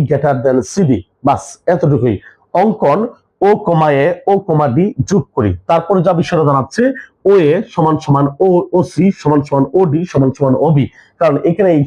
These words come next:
সবগুলো হচ্ছে বৃত্তের ব্যাসার্ধ, আর ব্যাসার্ধগুলো বরাবরই কি হয়? সমান হয়। তাহলে চলো এবার আমরা একটু প্রমাণটা দেখে নিই। প্রমাণটা যদি আমরা বলি, আমরা এখানে একটা ত্রিভুজ দেখতে পাচ্ছি।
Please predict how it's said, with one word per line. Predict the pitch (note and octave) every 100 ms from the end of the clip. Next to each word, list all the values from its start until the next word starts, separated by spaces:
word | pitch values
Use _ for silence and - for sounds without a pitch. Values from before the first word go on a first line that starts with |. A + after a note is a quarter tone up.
| -
সবগুলো | E3+ F3 G#3 E3
হচ্ছে | C#3+ - A#3 - - -
বৃত্তের | C#3+ D3 D#3 A#2+
ব্যাসার্ধ, | C3 - B2 A#2+
আর | A#2
ব্যাসার্ধগুলো | C#3 C#3+ F#3+ F3 F3+ E3+
বরাবরই | D3 C#3+ C#3+ C3+
কি | -
হয়? | D3+ G#3+ B3+ -
সমান | D#3+ A2+
হয়। | A2 - - _ -
তাহলে | G3+ G3+ G#3+
চলো | F#3+ A3 - F3+
এবার | F#3+ D3+
আমরা | C3+ G3+ -
একটু | - - C#3
প্রমাণটা | F3 E3 C3 A#2
দেখে | A2 A2+
নিই। | G#2 G2+ - - - _
প্রমাণটা | G#3+ G#3+ A#3 - F#3+
যদি | F3 D3+
আমরা | C#3+
বলি, | C3+ C3+ G#3 - -
আমরা | F#3 G3
এখানে | F3 D#3+ C#3
একটা | D3+ G3 -
ত্রিভুজ | G#3+ F3 E3+ D3
দেখতে | B2+ C3+
পাচ্ছি। | B2 -